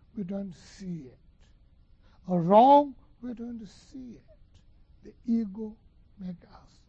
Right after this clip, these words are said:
confused all the time. So that's why this jealousy actually hides in that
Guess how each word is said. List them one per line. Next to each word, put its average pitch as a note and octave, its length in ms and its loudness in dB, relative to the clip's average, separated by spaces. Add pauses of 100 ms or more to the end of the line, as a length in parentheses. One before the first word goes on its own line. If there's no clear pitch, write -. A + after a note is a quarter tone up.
(240)
confused B2+ 580 -20 (340)
all C3 340 -20
the - 160 -20
time. - 60 -20 (2500)
So F4 760 8 (520)
that's D4+ 220 -2
why B3 440 4 (680)
this A3 180 -6 (240)
jealousy B3 720 0 (120)
actually A3 460 -4
hides - 1080 -8 (380)
in A#3+ 240 0
that G#3 240 0